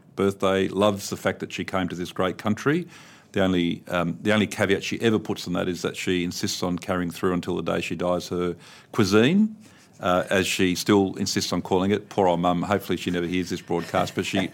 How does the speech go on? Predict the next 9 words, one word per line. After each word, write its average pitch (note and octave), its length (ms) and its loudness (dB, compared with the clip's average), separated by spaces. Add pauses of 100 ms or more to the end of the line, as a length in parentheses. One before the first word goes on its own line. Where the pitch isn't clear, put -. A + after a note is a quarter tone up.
(120)
<laughs> - 160 -16
refers A2+ 300 4
to - 180 -2
English G#2 360 4
food F#2 280 2
and F2+ 100 -2
Australian F2+ 480 0
food F2+ 480 0 (400)
in F2+ 240 0